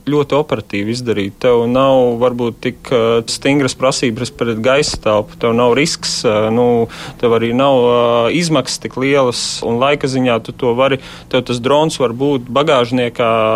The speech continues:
glābējam un viņš vienkārši viņu izņem ārā un ātri apseko jau pirmajā brīdī, tiklīdz ir kaut kāda aizdomas vai informācija par to, ka kaut kas notiek. Un tieši šis te laiks, ērtums un ātrums ir tas, kas var, ā,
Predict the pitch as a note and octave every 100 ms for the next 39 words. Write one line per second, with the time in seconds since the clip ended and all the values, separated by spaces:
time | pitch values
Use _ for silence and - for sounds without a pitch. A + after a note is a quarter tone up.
0 | A2 C3 D3+ D3+ C3 B2+ B2 B2 B2 B2+
1 | - A2+ B2+ B2 A2+ - A#2+ C3 C3+ A#2
2 | C3 C3+ B2 A2+ B2+ C3 B2+ B2 C#3 -
3 | - A#2 A2+ A2 - C#3+ C3 A2+ G#2+ A#2+
4 | C3+ C3 G#2+ B2 B2 A2+ A2+ A#2 - A2
5 | - A#2 A2+ A2+ A2 A2 A#2 C3+ C3 A#2
6 | A2 A2 A#2 A#2 C3 B2+ A2 G#2+ A#2 -
7 | - A2+ A2+ - C3 A#2 - C3+ C3+ C3
8 | G#2 - - - - B2 A2+ D3+ C#3 -
9 | D#3 E3 - D3 D#3+ - - - - C3+
10 | D#3 E3+ D#3+ - D3 D#3+ D#3 - C3 A#2
11 | - C3 D#3 G3+ F#3+ C#3 B2+ - B2+ A#2+
12 | C#3+ E3 - C3 - - C3 C3 B2+